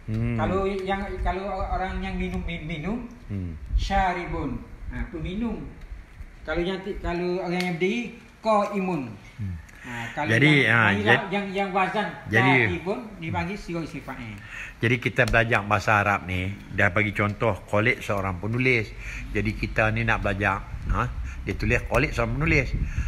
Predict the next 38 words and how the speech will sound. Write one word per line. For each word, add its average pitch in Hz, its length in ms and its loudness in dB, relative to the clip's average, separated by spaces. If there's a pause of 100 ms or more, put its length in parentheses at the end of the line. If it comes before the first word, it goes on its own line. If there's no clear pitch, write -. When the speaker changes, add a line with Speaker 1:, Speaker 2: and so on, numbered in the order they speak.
(120)
Speaker 1:
Ha, 113 160 0
Ustaz 117 300 2
Kamal 117 300 4
seorang 127 380 2
guru. 156 440 6 (300)
Speaker 2:
Hmm. 123 220 -6 (160)
Speaker 1:
Betul 151 240 8
tak? 104 280 6
Jadi 147 220 6
kita 202 160 4
kena 226 180 6
carilah. 240 460 8 (240)
Guru 170 380 4
dia 240 160 8
apa 190 140 8
dia 202 120 10
pula? 233 280 10
Carilah 175 560 8
daripada 151 280 4
kamus. 147 760 4 (440)
Ha? 127 160 6 (500)
Ahmad 156 420 10
seorang 180 400 8
pemuzik. 214 840 4
Ha, 127 160 8
cari 175 360 8
daripada 160 300 8
kamus. 151 460 6
Pemuzik 165 540 2
tu 180 80 6
apa 156 240 6
dia? 139 240 8 (720)
Speaker 2:
Kalau, - 140 -6
Speaker 1:
Ustaz, 139 240 4
eh? 190 60 -4 (140)
Speaker 2:
ha, 139 160 -12
kalau 139 220 -8
Nasara, 170 480 -4